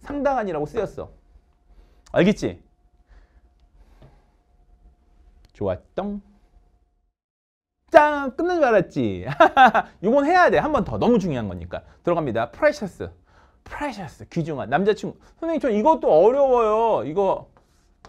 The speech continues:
가격이란 단어 price. 철자만 바뀐 거잖아. 짠, 짠, 짠, 짠. 가격 좀 나가는 거야. 다이아몬드 반지. 뭐야, 시작. 어, 저, 감사하다.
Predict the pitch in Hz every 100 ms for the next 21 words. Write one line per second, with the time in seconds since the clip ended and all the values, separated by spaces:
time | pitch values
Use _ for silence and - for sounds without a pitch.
0 | - - 185 220 208 196 180 160 156 -
1 | 208 190 139 127 98 92 - _ 269 269
2 | 220 127 135 127 95 87 - _ - 180
3 | 175 156 160 151 143 139 135 123 113 -
4 | - - _ _ _ _ _ _ _ _
5 | _ _ - 190 220 247 220 135 160 185
6 | 156 120 110 - 147 160 165 139 107 98
7 | - 104 - _ _ _ _ 147 156 131
8 | 190 151 156 107 107 113 110 - _ -
9 | - 92 - - - 117 110 - 113 -
10 | 160